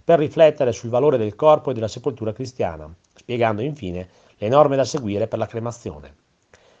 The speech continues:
Nuovo interessante argomento, quello trattato da Gabriele Bernardi in Spigolando in archivio, riguardante Christian Wilhelm Fuchs,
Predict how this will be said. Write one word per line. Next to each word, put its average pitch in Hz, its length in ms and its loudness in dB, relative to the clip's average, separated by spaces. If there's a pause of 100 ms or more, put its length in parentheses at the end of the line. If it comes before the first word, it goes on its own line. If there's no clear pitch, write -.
Nuovo 170 280 8
interessante 135 500 0
argomento, 147 540 -2
quello 104 160 -6
trattato 117 500 -2
da 107 100 -2
Gabriele 101 320 -2
Bernardi 120 540 0
in 101 120 -4
Spigolando 143 580 2
in 139 100 -2
archivio, 92 480 -6
riguardante 135 600 -2 (220)
Christian 180 460 -2
Wilhelm 131 460 0
Fuchs, - 520 -14